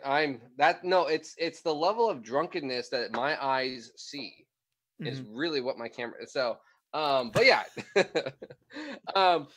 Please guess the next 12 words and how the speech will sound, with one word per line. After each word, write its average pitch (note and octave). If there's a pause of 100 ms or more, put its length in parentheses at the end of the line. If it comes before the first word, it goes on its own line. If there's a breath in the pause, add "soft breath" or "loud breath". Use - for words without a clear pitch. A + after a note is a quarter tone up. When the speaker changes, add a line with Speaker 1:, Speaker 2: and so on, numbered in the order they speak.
(100)
Speaker 1:
no, A#3
I, F#3
I F#3+
really A#3+
like F3+
this E3
about D#3
the D#3+
game. D3
You're A#2+
buying, C#3+
it's, -